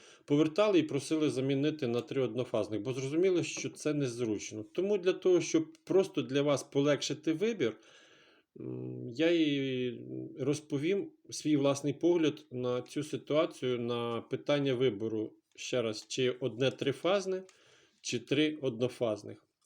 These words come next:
В яких випадках що краще. Е, до речі, ну як, е, пояснити, немає, е, розуміння чи поняття, що краще. Кожен з цих реле напруги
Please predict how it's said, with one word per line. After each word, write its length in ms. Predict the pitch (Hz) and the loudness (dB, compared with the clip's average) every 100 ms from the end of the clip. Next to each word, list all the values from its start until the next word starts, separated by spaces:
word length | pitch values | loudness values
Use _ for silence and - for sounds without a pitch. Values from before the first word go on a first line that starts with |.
| - | -10
В 40 | |
яких 300 | 127 135 127 | -8 -6 -2
випадках 540 | 135 117 160 165 147 131 - | -2 2 2 2 -4 -4 -8
що 320 | - - 143 | -12 -2 -2
краще. 480 | - 123 101 - 123 - - - - | 0 0 0 -4 -12 -16 -20 -20 -4
Е, 180 | 131 131 | 0 0
до 160 | 120 | 4
речі, 500 | 175 202 - 190 180 175 | 4 4 4 6 8 6
ну 100 | 208 | 4
як, 280 | 170 - - | 4 2 0
е, 400 | 123 117 117 113 | 2 2 0 -2
пояснити, 420 | 147 143 143 - | 0 2 2 2
немає, 520 | 151 190 202 165 127 - | 4 4 6 6 4 2
е, 280 | 135 127 117 - - | 0 2 0 -4 -2
розуміння 840 | 139 127 147 156 156 156 190 170 | 0 2 0 0 4 6 8 6
чи 360 | 151 - 139 127 | 4 0 2 2
поняття, 460 | 123 135 156 156 135 | 2 4 4 4 0
що 260 | - 151 | 2 0
краще. 500 | 151 131 110 - 113 - _ | 4 2 2 0 -6 -6 _
Кожен 600 | - 175 180 151 170 151 - - - - _ - | 4 8 10 10 4 4 -2 -20 -20 -20 _ -14
з 100 | - | -6
цих 320 | - 160 160 | 4 6 6
реле 260 | 151 160 | 6 6
напруги 840 | 160 160 175 214 - 156 143 131 | 6 4 4 4 6 6 8 6